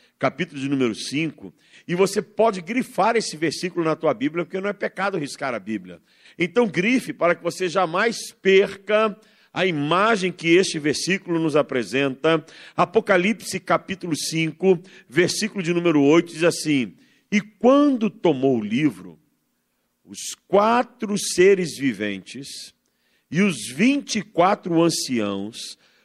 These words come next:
prostraram-se diante do Cordeiro, tendo cada um deles uma harpa e taças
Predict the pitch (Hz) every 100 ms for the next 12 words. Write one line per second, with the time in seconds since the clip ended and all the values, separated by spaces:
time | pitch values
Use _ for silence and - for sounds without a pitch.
0 | _ - 202 185 - - 190 226 233 208
1 | - 160 113 147 170 170 165 170 185 147
2 | 185 131 85 - _ _ _ _ _ _
3 | _ - 262 285 254 392 - 220 247 202
4 | 208 226 262 165 196 185 120 - - -
5 | _ _ - 190 196 180 190 214 170 -
6 | - 95 82 _ _ _ _ _ _ _
7 | _ - 175 - _ _ 214 254 262 -
8 | 254 247